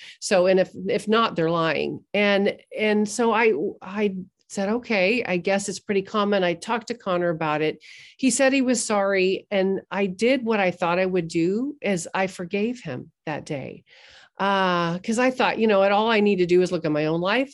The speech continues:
and I have got a rap sheet that I wouldn't want folks to know <laughs> about, you know, so I thought, "Okay." Um,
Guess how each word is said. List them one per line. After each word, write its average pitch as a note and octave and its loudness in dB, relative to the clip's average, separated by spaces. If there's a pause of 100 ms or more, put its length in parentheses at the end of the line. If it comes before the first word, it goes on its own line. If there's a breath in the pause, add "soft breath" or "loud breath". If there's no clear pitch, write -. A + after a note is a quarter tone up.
and F3+ 2
I F#3+ 2
have F3+ 0
got E3+ 2
a E3+ -2
rap D#3+ -2
sheet G#3 -6
that E3+ 0
I E3+ -2
wouldn't F3+ -2
want E3+ 0 (240)
folks F#3+ 0
to G3 4
know F3+ 6
<laughs> E3 0
about, A#3+ 2
you A3+ 2
know, G#3 6
so - 0
I A#3+ 6
thought, G3+ 2
"Okay." A3 2 (560 loud breath)
Um, F#3 2